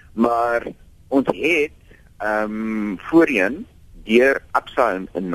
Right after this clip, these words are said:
in daardie geval, 'n ander bank, ehm, wel hierdie elektroniese, ehm, uitbetalings gemaak.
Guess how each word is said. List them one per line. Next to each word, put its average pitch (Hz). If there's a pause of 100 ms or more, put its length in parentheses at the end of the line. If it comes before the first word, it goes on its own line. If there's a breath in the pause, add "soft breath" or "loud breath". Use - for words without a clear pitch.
(140)
in 87
daardie 87
geval, 95
'n 87
ander 113
bank, - (520 soft breath)
ehm, 92 (120)
wel 107 (200)
hierdie 104
elektroniese, 101 (180)
ehm, 87 (140)
uitbetalings 92
gemaak. -